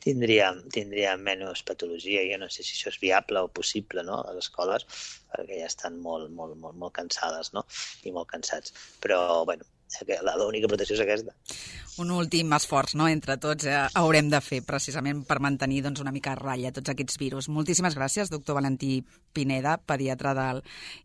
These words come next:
Speaker 2: infectòleg del Taulí i membre del Comitè de Vacunes de Catalunya i Espanya. Que vagi molt bé, molt bon dia.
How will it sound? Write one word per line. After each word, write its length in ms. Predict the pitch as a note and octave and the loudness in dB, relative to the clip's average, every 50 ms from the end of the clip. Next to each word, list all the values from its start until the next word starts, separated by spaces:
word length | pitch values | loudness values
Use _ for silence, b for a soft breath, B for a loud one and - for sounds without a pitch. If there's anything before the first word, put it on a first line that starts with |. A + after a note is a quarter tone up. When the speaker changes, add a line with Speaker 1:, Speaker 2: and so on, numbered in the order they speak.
| B - | B -4
Speaker 2:
infectòleg 500 | D#3 - - C3 - - C#3 C3 C3 D3 | -2 0 -2 -2 0 2 2 2 2 2
del 160 | C#3+ C3 C3 B2+ | 0 -2 0 0
Taulí 260 | C3+ B2+ C3 C3+ C#3 C#3 | -2 -2 0 0 0 2
i 20 | C#3+ | 0
membre 220 | C3+ C3 C3 C3+ C3 | 0 0 0 0 0
del 100 | B2+ B2 | -2 -2
Comitè 280 | - C3+ B2+ A#2+ C3+ C3+ | -2 -2 -2 0 0 0
de 80 | C3 C3 | -2 -2
Vacunes 440 | C3 B2+ - C#3 C3 C3 C3 B2+ C#3 | -4 -6 -8 -6 -6 -4 -4 -4 -6
de 80 | C3 - | -6 -6
Catalunya 480 | C3 B2+ B2+ C3 C3 C3+ C3+ B2+ B2 A#2+ | -4 -4 -4 -2 -2 -2 -2 -2 -2 -2
i 140 | B2 C3 C3 | -2 -2 -2
Espanya. 340 | A#2+ - - G#2 G2 F#2 A2+ | -2 -2 -2 -4 -4 -4 -2
Que 120 | - B2+ | -2 0
vagi 180 | C#3 C#3 D#3+ E3 | 0 0 2 0
molt 160 | D3+ C3+ B2 | 0 0 0
bé, 80 | A2+ A#2 | -2 -2
molt 160 | C3 C#3 C#3 | -2 0 -2
bon 80 | C3+ | -2
dia. 180 | B2 A#2 A#2 G2+ | -2 -4 -8 -10